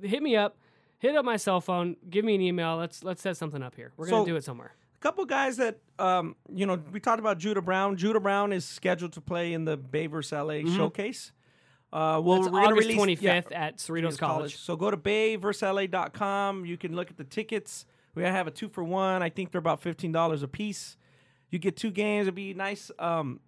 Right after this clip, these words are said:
Speaker 2: nice, you know, celebrity game. Pretty fun. Bring out the kids. I think the kids will get a lot out of it. See a lot of high fly-, flying plays. See some fun things.
Speaker 1: Ronnie will be courtside. I'll be up
Speaker 2: Yeah.
Speaker 1: in the nosebleeds at Cerritos College.
Speaker 2: Yeah. Um,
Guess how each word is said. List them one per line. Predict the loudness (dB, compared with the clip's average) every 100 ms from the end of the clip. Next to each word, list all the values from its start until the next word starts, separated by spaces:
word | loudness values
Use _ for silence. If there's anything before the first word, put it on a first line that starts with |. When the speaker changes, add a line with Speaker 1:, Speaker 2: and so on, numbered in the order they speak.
| _ _ -20 -20 _ _ _ _
Speaker 2:
nice, | -4 -2 0 -2
you | 0
know, | 2 2
celebrity | 2 2 2 2
game. | 0 -2
Pretty | -2 -4
fun. | 0 0 2
Bring | 2
out | 0
the | 0
kids. | 2 2 2 -2
I | -4
think | -2
the | -4
kids | 0 0
will | 0
get | -2 0
a |
lot | 4 4
out | 4 0
of | -2
it. | -6 _ _ _ -6
See | -2
a |
lot | 0 0
of | 2
high | 0 0
fly-, | -2 -4 -6 -12
flying | -8 -4 -4 -6
plays. | -6 -4 -2 -4 -6 -14 _ _ _ _ _
See | -8
some | -6 -4
fun | -2 -2 -2
things. | -4 -4 -4 -2
Speaker 1:
Ronnie | 0 4
will | 4
be | 2
courtside. | -2 -4 -4 -4 -2
I'll | -2
be | -4
up | -4
Speaker 2:
Yeah. | -4
Speaker 1:
in |
the | -6 -6
nosebleeds | -4 -6 -6 -10 -10
at |
Cerritos | -16 -10 -8 -8
College. | -8 -10 -12 -8
Speaker 2:
Yeah. | -2 0 0
Um, | 0 0 0 -2